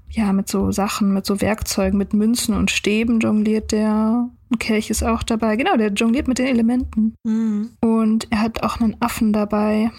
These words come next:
Speaker 1: Der Affe klettert zu ihm hoch. Also der,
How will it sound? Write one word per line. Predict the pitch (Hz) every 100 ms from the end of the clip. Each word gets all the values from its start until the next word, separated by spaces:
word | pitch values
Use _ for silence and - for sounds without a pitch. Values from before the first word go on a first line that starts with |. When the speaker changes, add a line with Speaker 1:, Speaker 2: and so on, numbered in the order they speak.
| -
Speaker 1:
Der | 240
Affe | 220 - 233
klettert | - 208 214
zu | - 214
ihm | 220 208
hoch. | 233 - - - -
Also | 220 240
der, | 208 214 214